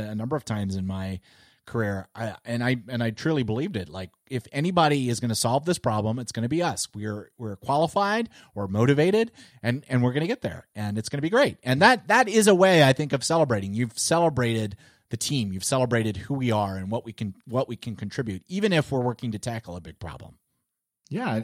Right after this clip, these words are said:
Speaker 2: or even celebrate the agency to work on the problem. You know, how cool that we actually, this isn't set in stone, that, that our efforts can make a difference in what we do, and we can design,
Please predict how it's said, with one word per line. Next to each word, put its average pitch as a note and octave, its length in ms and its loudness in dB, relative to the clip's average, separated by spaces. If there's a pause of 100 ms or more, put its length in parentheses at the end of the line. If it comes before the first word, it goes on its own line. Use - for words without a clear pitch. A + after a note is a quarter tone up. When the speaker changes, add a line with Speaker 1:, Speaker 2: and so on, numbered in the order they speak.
Speaker 2:
or D#3 140 2
even F3+ 180 2
celebrate D#3 380 0
the C3 160 -2
agency C3+ 420 -2
to A#2 80 -4
work A#2+ 260 -4
on B2 140 -2
the G#2+ 80 -2
problem. G#2 640 -6 (600)
You C3 100 -4
know, A#2+ 300 -6 (420)
how D#3 160 0
cool D#3+ 340 2
that B2+ 160 -4
we C3 200 0
actually, B2+ 480 0
this B2 320 -4
isn't B2+ 340 -6
set B2 200 -2
in A2+ 120 -2
stone, G#2 460 -4
that, G#2 200 -8
that A2 140 -2
our C#3 180 2
efforts B2 380 -2
can B2+ 360 -4
make A#2 200 -4
a - 20 -6
difference G#2 640 -6
in A2 320 -4
what A2 180 -6
we G#2+ 120 -4
do, G#2+ 340 -4
and A2+ 160 -4
we A2+ 80 -4
can C3 340 -4
design, A2+ 640 -2